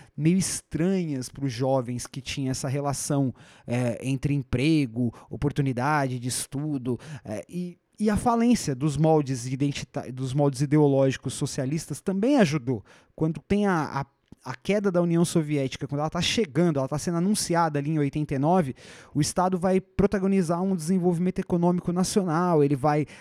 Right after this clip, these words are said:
alimentar uma visão bem niilista sobre a realidade social brasileira e esse, e esse tal comprometimento político.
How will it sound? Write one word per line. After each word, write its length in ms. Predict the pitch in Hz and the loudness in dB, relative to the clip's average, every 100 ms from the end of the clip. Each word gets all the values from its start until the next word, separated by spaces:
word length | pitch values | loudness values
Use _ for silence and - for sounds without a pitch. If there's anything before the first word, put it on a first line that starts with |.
| - - | -18 -4
alimentar 800 | 139 156 185 196 165 170 175 180 | 0 2 4 4 2 2 4 4
uma 260 | 160 156 147 | 4 4 2
visão 400 | 151 123 160 151 | 0 2 2 4
bem 360 | 156 202 202 | 2 4 4
niilista 960 | 170 180 214 156 143 175 208 - - 170 | 6 6 4 2 2 4 4 2 -4 -6
sobre 320 | - 156 147 | -2 0 0
a 20 | |
realidade 500 | 143 156 143 147 156 | 0 0 0 0 0
social 460 | - 151 - 139 135 | -2 -4 -2 -2 0
brasileira 640 | 135 131 143 139 180 180 - - - | 0 0 2 2 2 2 -2 -20 -10
e 420 | 170 214 240 247 - | 2 6 6 2 2
esse, 260 | 196 - 226 - | 0 2 -4 -6
e 140 | 202 | -2
esse 200 | 208 - | 0 -2
tal 220 | 214 190 190 | -4 -4 -4
comprometimento 960 | 202 190 190 185 190 214 185 202 - | -4 -4 -4 -4 -4 -2 0 0 -2
político. 580 | 151 147 117 - - - | -2 0 -2 -6 -12 -12